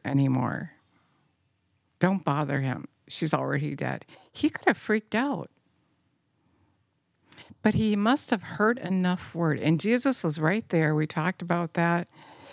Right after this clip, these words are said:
Jesus was right there to make that word come alive. He knew it was Satan coming to steal the word, and he turned to Jairus and said, "Only believe." And Jairus believed.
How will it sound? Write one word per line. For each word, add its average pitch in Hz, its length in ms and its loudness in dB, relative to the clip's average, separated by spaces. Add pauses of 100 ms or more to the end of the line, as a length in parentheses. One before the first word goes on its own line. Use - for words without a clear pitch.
(240)
Jesus 202 420 2
was 170 220 0
right 185 320 2
there 165 220 4
to 160 200 -4
make 165 220 2
that 160 220 0
word 156 260 -2
come 156 220 -4
alive. 147 680 -6 (640)
He 262 240 4
knew 240 240 6
it 214 80 0
was 165 120 0
Satan 185 440 -2
coming 165 400 0
to 170 100 -4
steal 156 280 -2
the 175 180 -8
word, 147 240 0
and 143 140 0
he 160 160 0
turned 160 280 0
to 156 220 -2
Jairus 127 420 -4
and 147 120 -6
said, - 180 -8
"Only 160 320 2
believe." 139 400 -4 (880)
And 156 100 0
Jairus 175 400 2
believed. 190 500 -6